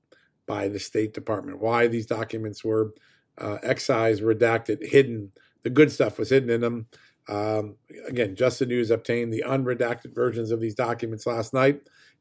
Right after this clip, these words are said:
and our story's on just the news dot com. Go check it out. Important story. We think it has an important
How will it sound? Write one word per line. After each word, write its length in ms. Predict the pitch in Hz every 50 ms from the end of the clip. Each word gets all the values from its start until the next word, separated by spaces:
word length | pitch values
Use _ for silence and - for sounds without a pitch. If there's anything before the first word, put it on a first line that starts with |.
| _ -
and 120 | 101 101
our 120 | 101 98 98
story's 400 | - - 113 113 110 107 95 110
on 140 | 107 101 98
just 260 | 117 117 110 - -
the 60 | 113
news 220 | 110 113 110 104
dot 200 | - 113 110 113
com. 260 | - 120 117 117 117 110
Go 100 | 113 107
check 280 | - - 123 110 -
it 60 | 123
out. 260 | 120 117 123 127 - _ _ _ _ _ _ -
Important 400 | - 113 110 - 131 139 143 139
story. 320 | - - 135 123 123 123 113
We 100 | 104 101
think 200 | 113 120 117 117
it 40 | 113
has 180 | 113 113 107
an 60 | 107
important 520 | 104 95 - 117 117 120 117 110 113 117